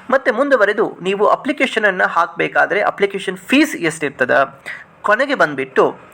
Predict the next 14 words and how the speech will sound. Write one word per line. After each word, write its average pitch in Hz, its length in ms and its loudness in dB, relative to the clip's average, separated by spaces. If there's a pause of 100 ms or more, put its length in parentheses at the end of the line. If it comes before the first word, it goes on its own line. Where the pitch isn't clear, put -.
(100)
ಈ 165 120 -6
ಎಲ್ಲ 170 280 2
ಹುದ್ದೆಗಳಿಗೆ 170 760 0
ನೀವು 143 580 -6
ಯಾವ 151 240 2
ರೀತಿಯಾಗಿ 147 400 -2
ತಯಾರಿ 147 480 2
ಆಗ್ಬೇಕು 190 400 0
ಅನ್ನುವಂಥ 151 320 -2
ವಿಚಾರಗಳನ್ನು 135 680 -2
ಕೂಡ 190 260 0 (140)
ನಿಮ್ಮ 139 160 -8
ಹತ್ರ 131 180 2
ನಾನು 127 340 -2